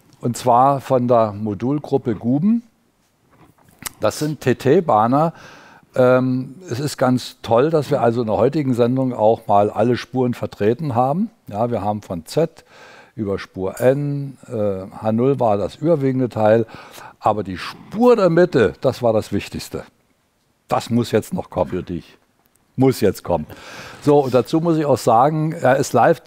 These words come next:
Speaker 1: zugeschaltet, da sind die beiden. Vielen Dank, vielen Dank, dass es also doch noch geklappt hat, dass ihr gewartet habt, das finde ich toll. Und ich muss jetzt noch dazu sagen, ich weiß nicht, ob's Renato wusste,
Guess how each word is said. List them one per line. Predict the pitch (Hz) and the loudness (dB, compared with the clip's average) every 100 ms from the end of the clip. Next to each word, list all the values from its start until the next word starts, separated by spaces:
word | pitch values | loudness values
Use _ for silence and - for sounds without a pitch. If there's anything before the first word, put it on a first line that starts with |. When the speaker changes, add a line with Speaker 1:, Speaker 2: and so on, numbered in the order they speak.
| _ | _
Speaker 1:
zugeschaltet, | - 202 180 156 165 170 165 | -6 -2 2 4 4 2 2
da | 143 | 2
sind | 127 190 214 | 2 -2 -2
die | |
beiden. | 170 156 156 185 214 202 - - - - - - | 0 4 4 4 0 -2 -8 -20 -20 -20 -20 0
Vielen | 165 208 180 | 4 6 6
Dank, | 151 180 180 | 6 4 2
vielen | 156 170 170 | 4 4 6
Dank, | 143 156 156 | 6 6 2
dass | 170 143 | 0 2
es | 147 135 - | 2 2 2
also | 143 131 | 2 2
doch | 127 151 | 0 0
noch | 143 143 | 0 0
geklappt | 147 127 147 156 - | -2 2 2 0 2
hat, | 147 - - - - - | 0 0 -14 -20 -20 -4
dass | 143 127 | -2 0
ihr | 139 | 0
gewartet | 120 117 127 135 | 2 2 0 2
habt, | 123 127 - | 2 2 0
das | 123 - | -8 -4
finde | 123 117 | -4 -4
ich | - | -2
toll. | 120 139 170 - - - - - - | 2 4 2 -2 -20 -20 -20 -18 -2
Und | 139 135 | 0 2
ich | 131 - | 0 -2
muss | 175 | 0
jetzt | 165 156 | 0 0
noch | 160 | 0
dazu | 143 - 202 202 | 0 -2 -4 0
sagen, | 165 123 | 2 2
ich | 92 | 2
weiß | 110 143 | 0 2
nicht, | 143 | 0
ob's | 135 - - | -2 -4 -2
Renato | 107 98 135 170 107 | 0 2 0 0 -4
wusste, | 113 - - 151 | -4 -4 2 2